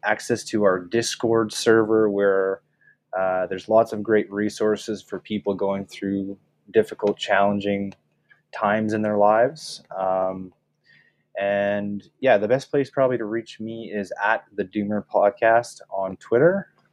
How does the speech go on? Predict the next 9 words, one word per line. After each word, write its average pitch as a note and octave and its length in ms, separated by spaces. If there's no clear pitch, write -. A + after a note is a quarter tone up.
And G2+ 540
yeah, C#3+ 220
all A2 220
the A#2 160
other A2+ 220
major A2 480
social A2 540
handles. A2 800
Uh, G2 360